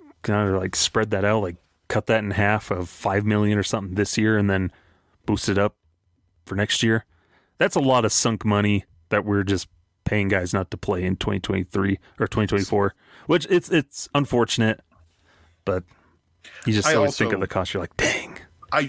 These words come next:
Speaker 2: I do get that, but at the same time, I think for Germán, it's also them trying to be like, "Look, th-, this shows that we still believe in you,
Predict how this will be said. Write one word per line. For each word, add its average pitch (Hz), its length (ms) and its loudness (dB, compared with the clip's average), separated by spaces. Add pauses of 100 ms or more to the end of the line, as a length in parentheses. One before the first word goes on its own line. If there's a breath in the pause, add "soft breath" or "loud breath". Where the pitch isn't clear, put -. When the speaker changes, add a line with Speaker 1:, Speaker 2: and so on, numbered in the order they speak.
Speaker 2:
I 139 120 2
do 104 200 -2
get 87 220 -2
that, 92 220 0
but 92 80 -12
at 87 60 -12
the 92 60 -2
same 90 240 0
time, 85 220 -2
I 87 80 0
think 85 180 -4
for 85 140 -2
Germán, 80 460 0
it's - 120 -4
also 80 400 -2
them 80 300 -2
trying 80 460 -2
to 80 200 -2
be 76 160 -4
like, 76 300 -2
"Look, 85 260 -4 (180)
th-, 85 160 -2 (100)
this - 340 -2
shows 98 340 -2
that - 120 -4
we 98 140 -2
still 87 300 -2
believe 92 420 -2
in 92 120 -2
you, 82 400 0